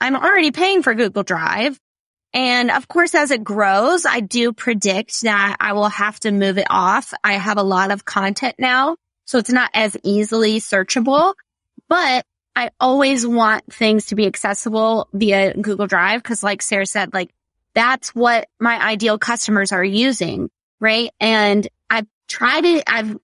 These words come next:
I've put it in Member Vault. I've put it in Samcart. I've, I've been, you know, I've talked to many people on the phone about, oh, you know, how it would look in different places.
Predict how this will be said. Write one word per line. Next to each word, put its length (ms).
I've 220
put 180
it 140
in 440
Member 320
Vault. 420
I've 200
put 180
it 100
in 120
Samcart. 800
I've, 280
I've 240
been, 340
you 140
know, 280
I've 160
talked 340
to 100
many 340
people 220
on 120
the 80
phone 280
about, 280
oh, 360
you 120
know, 120
how 340
it 120
would 140
look 280
in 100
different 380
places. 760